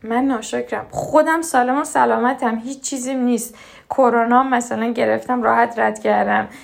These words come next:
نمی‌دونم این شکلیه. مثلاً هزار تا ممکنه من دلیل داشته باشم برای اینکه شکرگزار خداوند باشم و، اه، بتونم چیز کنم. ولی جالبه شما وقتی که مایوس و ناامیدی، خب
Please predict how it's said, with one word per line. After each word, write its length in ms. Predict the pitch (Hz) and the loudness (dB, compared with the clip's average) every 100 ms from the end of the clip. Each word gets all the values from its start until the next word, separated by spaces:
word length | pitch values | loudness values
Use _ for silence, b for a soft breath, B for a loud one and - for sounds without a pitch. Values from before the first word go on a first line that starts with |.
| B - | B -4
نمی‌دونم 480 | 294 294 262 247 - | -2 0 0 0 -2
این 100 | 247 | -6
شکلیه. 640 | 247 254 226 277 277 240 - B B - | -4 -6 -4 -2 0 0 -4 B B -16
مثلاً 320 | - 311 339 320 - | -2 0 0 -2 2
هزار 300 | 320 294 320 | 4 6 4
تا 220 | 349 370 | 4 -2
ممکنه 300 | 311 320 320 | 0 0 0
من 200 | 349 349 | 2 2
دلیل 260 | 294 269 311 | 4 4 4
داشته 300 | 302 294 247 | 0 0 0
باشم 280 | 240 254 226 | 0 0 2
برای 220 | 233 233 | 2 2
اینکه 260 | 247 294 | 0 0
شکرگزار 680 | 285 - 240 226 233 247 277 | 0 0 0 0 -2 0 0
خداوند 560 | 294 233 226 226 262 277 | 0 0 0 2 2 2
باشم 340 | 294 285 269 | -2 -2 -2
و، 220 | 233 226 220 B B B B | 2 2 2 B B B B
اه، 160 | - 220 | -2 0
بتونم 320 | 214 262 294 | 0 -2 -4
چیز 200 | 285 320 | -6 -4
کنم. 140 | 262 262 | -2 2
ولی 220 | 311 403 | 2 2
جالبه 540 | 349 359 370 403 349 - B B B B | 4 4 4 4 2 0 B B B B
شما 280 | - 294 320 381 | -4 2 4 4
وقتی 220 | 381 349 | 2 -2
که 140 | 339 | -4
مایوس 520 | 311 294 294 285 302 | 0 2 2 0 -4
و 40 | 311 | -4
ناامیدی، 920 | 294 285 285 285 254 302 339 370 392 B | 0 2 2 -2 -2 0 2 0 -4 B
خب 400 | - 302 330 370 | 0 6 6 6